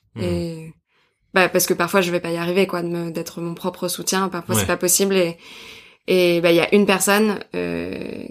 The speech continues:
Speaker 2: qui sait que je peux lui envoyer, on a un, un, un nom de code. Et elle sait que là, elle doit me hyper, euh,
Speaker 1: <laughs>
Speaker 2: et me faire plein de compliments et c'est ok, tu vois.
Speaker 1: Trop bien. <laughs> Ouais, accepter que, effectivement, on a besoin d'un écosystème autour de nous et que
Speaker 2: Ouais.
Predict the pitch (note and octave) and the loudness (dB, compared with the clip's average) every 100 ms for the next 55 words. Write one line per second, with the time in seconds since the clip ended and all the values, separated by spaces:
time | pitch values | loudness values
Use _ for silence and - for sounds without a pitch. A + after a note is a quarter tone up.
0 | - - E3+ F#3+ F#3+ F3 F3 F#3+ F3+ F3+ | -10 -4 0 0 0 -2 0 0 0 0
1 | F3 E3 F3 F3 F3 - G3 F#3 F#3+ A#3 | -2 -4 -4 -4 -6 -8 -10 -10 -12 -18
2 | _ - F#3+ F3+ F#3+ F#3+ G3+ B3 F#3 - | _ -12 -8 -4 -4 0 2 4 2 -6
3 | _ _ - - F3+ F3+ A3 A3 G#3+ F#3 | _ _ -4 2 4 6 6 6 6 6
4 | G3+ F#3+ F3+ F3+ E3 - F#3+ F#3+ G#3+ G#3 | 4 4 2 0 -2 0 0 4 4 6
5 | G#3+ G3 E3+ E3+ E3+ E3+ E3+ F3+ F3+ F3+ | 6 4 4 4 2 0 -2 -2 -2 0
6 | F#3+ G3 F#3+ F3 G3 A#3 A3 G#3 B3+ D4 | 0 0 -2 -2 0 0 -2 -4 -6 -10
7 | - A#3 - - - - G#2 G2 G2 F#2+ | -10 -10 -12 -14 -12 -4 -2 2 2 2
8 | - A#2+ - B2+ - - - - _ _ | 0 -2 0 -2 -4 -8 -10 -20 _ _
9 | _ - D#3 D3 - - - - G#2 F#2 | _ -6 -4 -4 -8 -14 -20 2 4 4
10 | E2+ - F#2 - F#2 - D#2+ D#2+ E2 E2+ | 2 0 -2 0 -2 -2 -4 -2 -2 -2
11 | F2+ - F#2 F2+ F2+ E2 D#2+ F2 E2+ F2+ | -2 -2 0 0 2 0 -2 -2 0 0
12 | F2 E2 E2+ F#2 - - F#2+ F2 E2 F2+ | 0 -2 0 0 2 2 0 0 -4 -4
13 | F2 F2 F2+ E2 - E2 E2+ F2 G3+ F3 | -2 0 0 -2 -4 -6 -6 -2 0 0